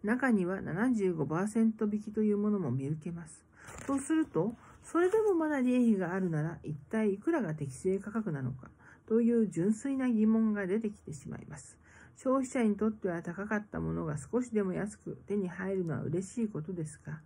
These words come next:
これもごまかしの時代はまだ続いていることの証拠です。しかし、王の時代になった時は、こうしたごまかし、嘘のやり方は成り立ちません。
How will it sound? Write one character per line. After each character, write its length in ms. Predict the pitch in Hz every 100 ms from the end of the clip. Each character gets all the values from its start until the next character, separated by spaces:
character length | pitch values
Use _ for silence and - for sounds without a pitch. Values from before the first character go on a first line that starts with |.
| - - - -
こ 120 | - 165
れ 100 | 214
も 180 | 247
ご 100 | 208
ま 140 | 147 160
か 160 | 208
し 80 | 214
の 160 | 214 208
時 120 | 190
代 200 | 208 208
は 100 | 202
ま 140 | 208
だ 140 | 214 160
続 340 | - 160 160
い 60 | 185
て 120 | 208
い 100 | 202
る 80 | 208
こ 120 | 214
と 100 | 220
の 140 | 214
証 280 | 208 - - -
拠 80 | 220
で 160 | 214
す。 200 | 220 - - _ _ _ - - - - -
し 100 | -
か 160 | 214
し、 180 | 226 - -
王 200 | 196 214
の 160 | 196
時 100 | 180
代 200 | 170 175
に 100 | 170
な 120 | 170 202
っ 40 |
た 120 | 175
時 260 | 170 160 156
は、 120 | 131
こ 260 | 127 147 185
う 60 |
し 60 | 208
た 100 | 196
ご 120 | 165
ま 140 | 170
か 140 | 185 190
し、 220 | - 208
嘘 260 | 202 208 190
の 100 | 170
や 100 | 139
り 100 | 156
方 300 | 185 190 196
は 120 | 196
成 100 | 156
り 100 | 143
立 180 | 165 -
ち 60 |
ま 140 | 196 185
せ 160 | -
ん。 140 | 214